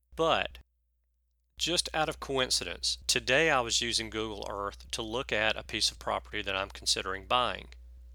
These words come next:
This property is coming up on an auction site, and it's gonna be sold today at noon, so I'm pulling the property up and I'm looking at it,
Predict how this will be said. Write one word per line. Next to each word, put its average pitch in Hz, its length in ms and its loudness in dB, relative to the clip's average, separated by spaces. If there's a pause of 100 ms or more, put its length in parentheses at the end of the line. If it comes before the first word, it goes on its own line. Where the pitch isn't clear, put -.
This 160 160 0
property 143 340 0
is 113 100 2
coming 113 300 -2
up 110 160 -2
on 104 140 -4
an 110 100 -4
auction 131 340 0
site, 98 400 2
and 120 100 -14
it's - 100 -6
gonna 113 160 -6
be 113 80 -4
sold 104 340 2
today 98 300 -2
at 107 80 -8
noon, 143 320 -4
so 95 160 0
I'm 98 100 -2
pulling 123 380 -6
the 120 60 -10
property 107 420 -4
up 107 180 -4
and 101 80 -4
I'm 101 160 -6
looking 127 380 -6
at 98 180 2
it, 113 120 -2